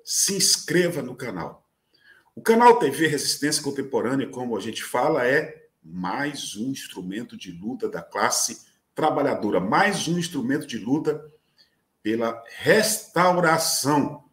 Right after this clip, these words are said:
democrática no país. A política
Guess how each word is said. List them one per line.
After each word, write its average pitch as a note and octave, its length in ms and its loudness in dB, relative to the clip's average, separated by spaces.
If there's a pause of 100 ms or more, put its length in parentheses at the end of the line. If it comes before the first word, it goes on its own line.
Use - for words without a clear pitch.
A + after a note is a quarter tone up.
(320)
democrática G#2+ 880 -2
no G2 380 -2
país. - 760 -2 (1000)
A A#2 80 -6
política E3 800 2